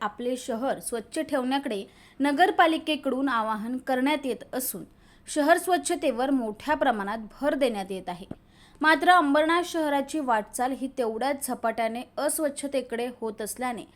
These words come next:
नागरिकांच्या आरोग्याचा प्रश्न ऐरणीवर आला आहे. अंबरनाथ पूर्व येथील महालक्ष्मी नगर खदान रोड येथे सध्या सर्वत्र घाणीचे साम्राज्य पसरलेले आहे. रस्त्यावरच कचऱ्याचे ढिगारे दिसतात.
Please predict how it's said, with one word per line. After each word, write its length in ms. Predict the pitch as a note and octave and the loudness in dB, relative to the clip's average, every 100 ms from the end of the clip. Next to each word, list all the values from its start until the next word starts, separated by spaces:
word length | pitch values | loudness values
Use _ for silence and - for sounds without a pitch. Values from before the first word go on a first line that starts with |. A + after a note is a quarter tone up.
| - - - C4+ | -20 -20 -8 4
नागरिकांच्या 760 | C#4+ C#4 E4 F4 F4 E4+ F#4 | 4 6 4 4 4 4 4
आरोग्याचा 640 | E4 B3 A#3+ B3 A#3+ B3 | 6 4 0 -2 -2 -4
प्रश्न 500 | A#3 C#4 D4 - G3 - | -2 -4 -4 -6 -8 -4
ऐरणीवर 500 | B3 C4+ D4 C#4+ A3+ | -2 4 4 4 2
आला 200 | F#3+ F#3 | -2 -4
आहे. 200 | F3+ F3+ - _ _ _ - - - | -6 -8 -14 _ _ _ -20 -16 -6
अंबरनाथ 460 | A#3 B3 C4+ C#4+ C#4+ - | 0 2 4 4 2 -2
पूर्व 240 | D#4+ D#4+ | -2 2
येथील 420 | F4 C4 - G3+ C4 - - | 0 0 -4 -12 -12 -20 -6
महालक्ष्मी 640 | C4 C4+ D#4 D#4+ - D#4+ F#4 | 0 4 6 4 2 2 2
नगर 340 | F4 D#4 F4+ E4+ | 2 2 0 0
खदान 360 | C#4 B3+ B3+ | 0 2 2
रोड 220 | B3 B3 A#3 | 0 0 -2
येथे 340 | A3 B3 C#4 | -2 -4 -4
सध्या 500 | C#4 A#3 A#3 C4+ G#3 - - - - | -4 -6 -6 -6 -6 -8 -20 -16 0
सर्वत्र 560 | D#4 D4+ D4 D#4+ F4 F4 | 4 6 6 4 2 0
घाणीचे 560 | C#4 B3 C#4 C#4+ E4+ | 0 0 2 2 -2
साम्राज्य 520 | D#4+ C#4+ A3 G3+ G3 | -2 -2 0 -2 -2
पसरलेले 640 | A#3 B3+ B3+ D4+ C4+ G3+ F#3+ | -4 -4 -2 -2 -2 -2 -4
आहे. 260 | F3+ - - _ _ _ _ _ | -4 -8 -20 _ _ _ _ _
रस्त्यावरच 720 | A3+ A#3 - C4 B3+ C4+ C#4 | -2 -2 2 2 4 2 0
कचऱ्याचे 580 | - A3+ A3+ A#3+ G#3+ B3 | 0 0 0 -2 -2 -4
ढिगारे 420 | A#3+ G3+ G3+ G#3+ | -4 -2 -2 -2
दिसतात. 400 | A3 G#3 - A#3+ | -4 -6 -4 -4